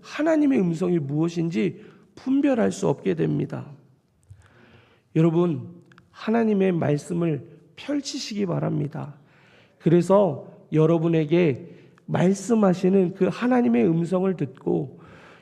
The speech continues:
여러분의 어려움 가운데 구원해 주시며 생명의 길로 인도하시는 예수 그리스도를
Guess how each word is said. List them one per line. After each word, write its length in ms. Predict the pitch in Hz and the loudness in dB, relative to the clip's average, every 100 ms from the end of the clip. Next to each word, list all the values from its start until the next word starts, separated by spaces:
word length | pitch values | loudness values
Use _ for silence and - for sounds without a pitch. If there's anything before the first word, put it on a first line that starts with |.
| - | 2
여러분의 400 | 180 214 220 226 | 6 6 6 6
어려움 520 | - 190 214 226 226 | 6 8 6 4 4
가운데 340 | 208 202 196 202 | 4 4 2 0
구원해 640 | 208 - 185 202 208 208 | -2 0 2 4 4 2
주시며 640 | 170 156 156 151 160 143 - - - - _ | -2 -4 -4 -2 -2 -4 -10 -20 -20 -20 _
생명의 720 | - - 302 302 320 302 294 | -16 -2 4 6 6 4 2
길로 300 | - 196 196 | 2 2 4
인도하시는 1080 | 202 180 190 196 190 165 170 180 196 139 - - - | 4 4 4 4 4 4 2 2 2 0 -6 -20 -10
예수 440 | 156 165 170 170 165 | 0 4 4 0 -4
그리스도를 800 | - 160 170 - 156 160 151 | -2 0 -2 -2 -2 0 0